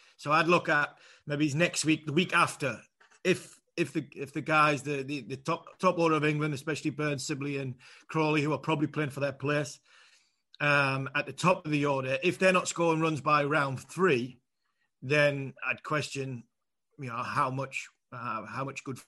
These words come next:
form are they, you know, they're in, and is there question marks on their place? I wouldn't look too much into it as of, um, as of this round of, of county championship. I remember many, many times getting off a plane sort of mid-March, early March, mid-March, having going,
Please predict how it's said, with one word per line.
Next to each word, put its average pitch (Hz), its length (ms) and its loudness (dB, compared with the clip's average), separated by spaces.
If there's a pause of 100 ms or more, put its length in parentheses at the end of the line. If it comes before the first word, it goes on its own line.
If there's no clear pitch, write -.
(300)
form 127 240 -8
are 120 80 -12
they, 120 320 -12
you 120 80 -14
know, 120 80 -12
they're 127 160 -6
in, 131 160 -4
and 113 180 -10 (240)
is 135 120 -4
there 131 100 -8
question 131 340 -8
marks 123 260 -6
on 131 120 -6
their 127 140 -6
place? 127 360 -8 (300)
I 139 100 0
wouldn't 175 240 4
look 170 160 2
too 156 160 4
much 156 220 0
into 143 300 -2
it 139 200 -6 (100)
as 131 200 -6
of, 131 360 -6
um, 120 680 -8 (360)
as 143 140 0
of 131 100 -4
this 139 220 -4
round 131 160 -4
of, 110 80 -12 (100)
of 123 140 -12
county 120 240 -6
championship. 117 520 -8 (420)
I 131 80 -6
remember 143 280 0
many, 151 300 0
many 143 180 0
times 135 460 -2 (380)
getting 147 200 -4
off 143 140 -2
a 131 60 -8
plane 135 500 -4 (160)
sort 127 160 -12
of 135 80 -10
mid-March, 135 580 -4
early 139 220 -4
March, 131 340 -6
mid-March, 131 560 -6 (280)
having 135 240 -4
going, 147 320 0